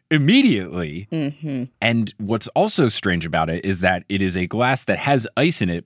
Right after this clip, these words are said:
Speaker 1: but the ice didn't melt, even though the drink itself was warm,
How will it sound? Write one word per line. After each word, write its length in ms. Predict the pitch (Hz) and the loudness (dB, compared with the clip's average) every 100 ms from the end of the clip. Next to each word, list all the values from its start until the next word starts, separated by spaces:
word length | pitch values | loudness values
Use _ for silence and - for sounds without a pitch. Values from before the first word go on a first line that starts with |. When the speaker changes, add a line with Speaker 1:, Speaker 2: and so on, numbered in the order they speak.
| - | 2
Speaker 1:
but 280 | 143 117 - - - - | 4 4 -2 -20 -20 -8
the 160 | 85 - | -6 0
ice 440 | 147 151 92 - - 95 85 | 0 2 -2 -6 -10 -12 -2
didn't 320 | 127 180 120 | 0 0 0
melt, 400 | 95 139 185 - _ _ _ | 0 0 0 -6 _ _ _
even 380 | 147 139 147 139 | -2 0 2 0
though 160 | 143 143 | 0 2
the 120 | 117 | 2
drink 300 | 107 113 113 | 2 2 2
itself 480 | - - 127 - 104 | 0 0 0 0 0
was 240 | 101 85 | 0 0
warm, 560 | 82 101 151 220 330 | -2 0 2 2 -2